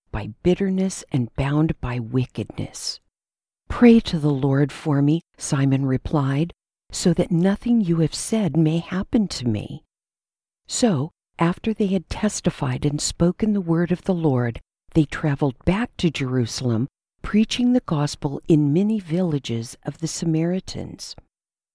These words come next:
An angel of the Lord spoke to Philip, "Get up and go south to the road that goes down from Jerusalem to Gaza.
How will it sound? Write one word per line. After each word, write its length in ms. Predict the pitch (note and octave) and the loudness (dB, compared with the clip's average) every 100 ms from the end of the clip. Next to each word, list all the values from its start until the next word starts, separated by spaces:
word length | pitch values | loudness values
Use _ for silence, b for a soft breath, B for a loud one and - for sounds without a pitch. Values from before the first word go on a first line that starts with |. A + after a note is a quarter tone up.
| _ _ _ _ _ _ _ - | _ _ _ _ _ _ _ 2
An 180 | E3 - | 2 2
angel 440 | F3 F3+ F#3+ A#3+ A3+ | 2 2 0 -2 -4
of 100 | - | -4
the 120 | A#3 | -6
Lord 420 | F3+ C#3 C3 A#2 | -2 -2 -2 -4
spoke 520 | - - F3+ F3+ - | -8 0 4 4 2
to 100 | - | -2
Philip, 520 | C#3+ - D3 G#2 F2 - _ _ _ _ _ _ _ _ D3 | -2 2 2 2 -8 -16 _ _ _ _ _ _ _ _ -4
"Get 300 | E3+ F#3 G#3 | 0 0 0
up 320 | D3+ D#3 - - | 0 0 -4 -2
and 180 | D3 C#3+ | 0 2
go 160 | D3 C#3 | 0 0
south 640 | - - F#3+ G#3 - - | -2 -2 0 0 -4 -2
to 160 | A3+ | 0
the 120 | A3+ A3 | 2 2
road 480 | F#3 C3 A2 A2+ - _ - | 2 2 2 -2 -6 _ 2
that 160 | D3+ | 4
goes 340 | - C#3+ C3 - | 4 2 0 -4
down 380 | D#3+ D#3+ F3 | -2 0 0
from 300 | G3 - D3+ | 0 0 0
Jerusalem 840 | C#3+ D3 C#3 D#3+ G3+ - C#3 A2+ A2 | 0 -4 2 2 2 0 -2 0 0
to 120 | - | -2
Gaza. 680 | D3 E3+ F3 F3 C3 F#2+ - | 0 2 2 0 -2 -8 -12